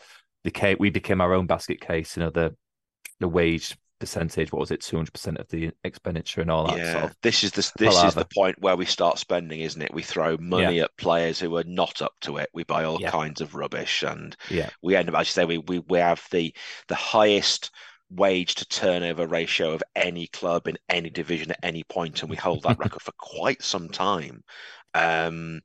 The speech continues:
Speaker 1: And that
Speaker 2: I
Speaker 1: goes,
Speaker 2: think
Speaker 1: that, that record goes well next to our, um, being the only club refusing to sign up to the Kick Out of Racism, um, pledge. So, you know, what a club we were in the nineties.
Speaker 2: A
Speaker 1: But it
Speaker 2: solid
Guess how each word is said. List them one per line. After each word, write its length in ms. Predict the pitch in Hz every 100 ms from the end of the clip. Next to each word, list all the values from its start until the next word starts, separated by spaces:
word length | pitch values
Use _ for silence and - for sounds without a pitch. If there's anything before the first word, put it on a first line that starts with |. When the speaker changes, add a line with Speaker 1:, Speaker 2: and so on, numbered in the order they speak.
| -
Speaker 1:
And 120 | 117 123
that 60 |
Speaker 2:
I 20 |
Speaker 1:
goes, 220 | - 123 110
Speaker 2:
think 80 |
Speaker 1:
that, 160 | 127 -
that 120 | 131
record 300 | 120 - 104
goes 200 | 101 95
well 120 | 95
next 240 | 92 95 -
to 100 | 98
our, 340 | 90 87 82 - -
um, 440 | 92 87 80 78 - -
being 180 | 95 87
the 120 | 85
only 120 | 82
club 300 | - 90 80
refusing 400 | 85 87 85 85
to 40 |
sign 300 | - 87 85
up 120 | 80 -
to 80 | -
the 80 |
Kick 200 | 78 -
Out 120 | - 82
of 60 |
Racism, 580 | 85 87 - 80 82 80 - -
um, 300 | 85 80 78
pledge. 340 | - 85 76 -
So, 160 | 104
you 80 | 123
know, 260 | 143 104 135
what 320 | 113 196 175
a 60 | 110
club 280 | - 135
we 60 | 107
were 160 | 95 101
in 60 |
the 60 | 87
nineties. 500 | 95 92 - 82 - - - -
Speaker 2:
A 60 | 107
Speaker 1:
But 20 |
it 40 |
Speaker 2:
solid 480 | 113 147 147 143 117